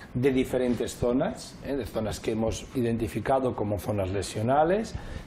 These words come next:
y a cada biopsia indicar de dónde es. Este es puente nasal, codo, eh, cojinete plantar.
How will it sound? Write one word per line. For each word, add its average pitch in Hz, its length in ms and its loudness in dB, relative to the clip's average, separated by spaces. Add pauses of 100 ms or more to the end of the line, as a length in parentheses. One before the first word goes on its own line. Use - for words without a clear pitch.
(140)
y 170 320 4 (600)
a 98 140 -2
cada 120 320 4
biopsia 160 760 6
indicar 120 480 2
de 127 100 2
dónde 107 380 0
es. - 160 -4
Este - 260 -4
es - 60 -10 (140)
puente 98 300 2
nasal, 156 680 4 (360)
codo, 160 680 10 (260)
eh, 101 460 0 (260)
cojinete 101 640 -2
plantar. 143 640 6